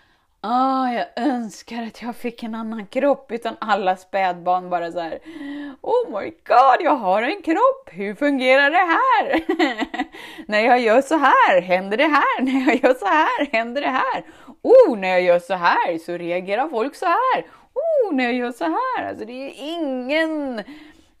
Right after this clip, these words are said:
inget barn som inte älskar sin kropp. För de har inte blivit itutade förmågan att avsky sig själva, sin kropp, utan det är ett inlärt beteende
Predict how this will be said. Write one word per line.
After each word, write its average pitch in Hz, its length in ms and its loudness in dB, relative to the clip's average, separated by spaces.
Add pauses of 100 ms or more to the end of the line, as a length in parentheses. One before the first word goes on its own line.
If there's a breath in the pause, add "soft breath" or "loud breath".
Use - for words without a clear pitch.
inget 285 480 -4
barn 254 640 2
som - 320 -10
inte 285 360 -2
älskar 262 600 0
sin 226 280 -14
kropp. 330 480 -6 (640 soft breath)
För 220 60 -6
de 240 100 0
har 294 60 2
inte 277 180 0
blivit 262 580 -6
itutade 247 1120 0 (500)
förmågan 262 1300 -2 (300)
att - 160 -10
avsky 185 420 -2
sig 165 200 -12
själva, 165 420 -6 (120)
sin - 240 -16
kropp, - 320 -16
utan 240 200 -12
det 269 80 -4
är 277 120 -2
ett - 200 -16
inlärt 285 760 -2
beteende 208 840 -8